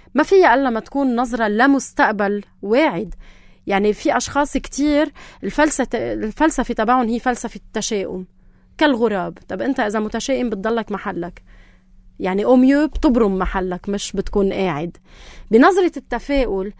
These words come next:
في نوع من الأوبليغاسيون مورال إنه أنا بدي روح نحو نوع من الحقيقة، لو حتى كان في مشاكل اقتصادية وانفجارات وترهيب ومحاولات اغتيال إلى آخره. في دينامو، في يكون الإيمان، في يكون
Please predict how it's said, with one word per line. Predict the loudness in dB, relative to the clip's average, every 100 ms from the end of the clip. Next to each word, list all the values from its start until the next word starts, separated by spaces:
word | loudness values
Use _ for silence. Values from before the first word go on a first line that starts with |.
| -20
في | -2 4
نوع | 6 6
من | 4 4
الأوبليغاسيون | 2 2 2 2 0 -2 0
مورال | 2 2 2 0 -2 -10 -20 -6
إنه | 2 4 6 6
أنا | 4 2 -4 -14 _
بدي | 0 0 2 4
روح | 6 6 4 -2 -12 -12 -4
نحو | -4 -2 -4 -4 -8 _ _ 0
نوع | 4 4 4
من | 0
الحقيقة، | -4 -4 -2 -2 0 4
لو | 6 4
حتى | 2 -6 -6
كان | -4 -4
في | -2 -4
مشاكل | -4 -6 -8 -8
اقتصادية | -10 -8 -6 -6 -6 -4 -2
وانفجارات | 0 0 0 0 0 -2 -6
وترهيب | -2 0 2 0 0
ومحاولات | -2 -2 0 0 2 0 -4
اغتيال | -10 -6 -4 -4 -2
إلى | -2
آخره. | -4 -6 -6 -6 -8 -12 -20 -20 -20
في | -4 2 4 4
دينامو، | 6 6 6 2 -2 -6 -20 -20 -20 -20 -20 -20 -20 -20 -10
في | -6
يكون | -2 0 2
الإيمان، | 0 0 0 2 2 0
في | -2 -6
يكون | -4 -2 -2